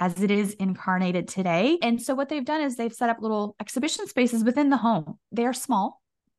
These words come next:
They are very quaint because, you know, we don't have that big, expansive, you know, fashion exhibition gallery space.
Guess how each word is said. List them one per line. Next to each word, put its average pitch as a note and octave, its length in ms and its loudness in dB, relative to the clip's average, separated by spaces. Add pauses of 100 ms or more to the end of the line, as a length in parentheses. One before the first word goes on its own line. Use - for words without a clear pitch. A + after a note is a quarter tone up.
(320)
They G#3+ 120 -2
are G3+ 100 0
very G3 160 0
quaint A#3+ 580 -4
because, G#3+ 300 0
you G#3+ 100 0
know, F#3+ 180 2 (300)
we B3+ 120 4
don't A3+ 140 2
have A#3 240 0
that F#3+ 300 0
big, G3 240 0
expansive, F#3+ 680 -2
you F#3+ 80 2
know, E3 100 0
fashion F3+ 840 0
exhibition F3 760 -2
gallery F#3 420 4
space. F#4 480 0